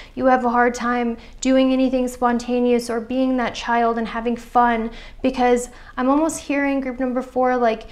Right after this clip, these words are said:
you have to prove something. You want revenge, you want revenge, you want to prove this, you want to prove that. Maybe not so dark, but I'm just sensing, like,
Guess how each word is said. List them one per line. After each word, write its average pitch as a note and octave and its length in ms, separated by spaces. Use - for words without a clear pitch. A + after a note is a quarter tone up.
you B3+ 140
have C4+ 280
to B3 80
prove C4+ 540
something. C4 520
You A#3+ 160
want A#3 260
revenge, A#3+ 680
you A#3 80
want A3 200
revenge, A#3+ 500
you A3 80
want G#3+ 140
to G#3 60
prove B3+ 400
this, A#3+ 320
you A#3 40
want A3 160
to G#3+ 60
prove A#3 300
that. A#3 360
Maybe D#4 240
not B3 240
so A3+ 140
dark, G#3 400
but A3+ 80
I'm A#3 140
just C4+ 180
sensing, B3+ 400
like, A3 300